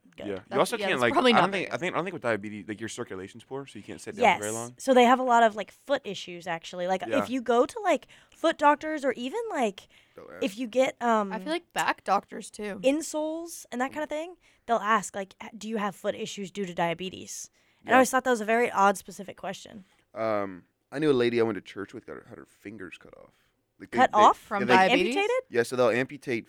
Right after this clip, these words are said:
Speaker 2: They've, they've amputated limbs off people for diabetes before 'cause their, their diabetes gets so bad.
Speaker 1: Is it just blood flow?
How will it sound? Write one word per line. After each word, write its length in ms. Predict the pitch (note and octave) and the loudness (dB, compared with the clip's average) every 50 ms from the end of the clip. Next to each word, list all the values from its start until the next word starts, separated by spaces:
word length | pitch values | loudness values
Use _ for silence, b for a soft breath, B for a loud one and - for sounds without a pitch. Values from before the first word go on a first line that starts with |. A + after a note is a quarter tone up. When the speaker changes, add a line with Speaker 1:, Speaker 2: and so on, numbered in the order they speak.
| _ _ | _ _
Speaker 2:
They've, 320 | G#2 B2 C#3+ D#3+ E3 B2 | -4 -4 -2 -2 -4 -4
they've 160 | B2+ D#3 E3+ E3+ | -4 -4 -2 -2
amputated 460 | D#3+ D#3 D#3 D3+ - D3+ B2 A2 G2 | -4 -4 -6 -8 -6 -4 -4 -4 -4
limbs 300 | G#2 G#2 G#2+ A#2 B2 G#2+ | -4 -4 -2 -2 -2 -2
off 140 | G#2+ G2 - | -4 -6 -6
people 160 | G2+ F#2+ G2 | -10 -20 -20
for 100 | - G#2+ | -20 -14
diabetes 340 | - F2 F2 E2+ E2+ D#2+ - | -10 -8 -8 -8 -10 -14 -18
before 220 | _ _ - C#2 - | _ _ -20 -20 -20
'cause 140 | - - - | -20 -18 -16
their, 200 | F#2+ F2+ E2+ D2 - _ | -14 -14 -14 -14 -16 _
their 140 | - G2 | -14 -10
diabetes 340 | E2+ F#2+ F#2+ F2+ F#2+ F#2+ - | -8 -8 -8 -8 -8 -12 -14
gets 160 | - - - | -18 -20 -20
so 160 | - - G2+ F2 | -16 -16 -16 -14
bad. 320 | C#2+ D2 D2+ F2 A2 C3+ - | -14 -14 -16 -16 -16 -12 -8
Speaker 1:
Is 100 | C#4 A#3 | -6 -4
it 100 | A#3+ B3 | -4 -2
just 240 | G3 C4 G3+ - - | -2 -4 -4 -6 -6
blood 240 | - F#3+ F#3 G3+ G3+ | 0 2 2 2 2
flow? 460 | - D#4 E4+ F#4 F#4 F#4+ F#4+ F#4 G#4 | 0 0 0 0 0 -2 -8 -14 -20